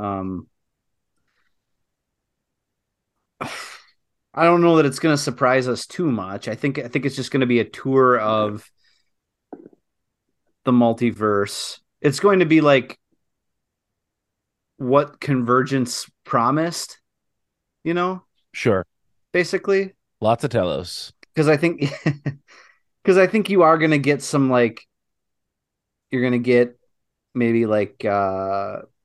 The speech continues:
Speaker 1: the animated series world teased in there. I, I, I wouldn't be surprised.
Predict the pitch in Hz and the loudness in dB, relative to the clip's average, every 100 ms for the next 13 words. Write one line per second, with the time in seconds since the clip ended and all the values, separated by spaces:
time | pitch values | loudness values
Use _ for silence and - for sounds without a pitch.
0 | _ _ _ _ _ _ _ _ _ 120 | _ _ _ _ _ _ _ _ _ -8
1 | 110 92 110 107 110 107 98 - 143 147 | -6 -4 -2 -2 -2 -2 -4 -4 0 2
2 | 143 139 139 127 - 123 - - _ - | 4 4 2 0 -6 -14 -16 -20 _ -20
3 | - _ 127 135 139 139 135 120 - 135 | -20 _ -4 0 4 4 2 -2 -2 0
4 | 135 127 135 131 131 127 123 120 113 120 | 0 0 0 0 0 0 0 0 0 -2
5 | 120 120 123 120 117 120 117 - 113 113 | -2 0 0 0 -2 -6 -6 -2 -2 -2
6 | 113 107 | -4 -8